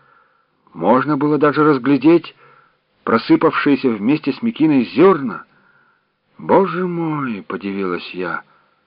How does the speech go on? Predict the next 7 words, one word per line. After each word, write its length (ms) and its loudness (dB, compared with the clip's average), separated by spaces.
«Разом 720 2
мне 260 0
вспомнилась 1000 -4
и 140 0
та 300 0
первая 600 -6
ночь, 640 -8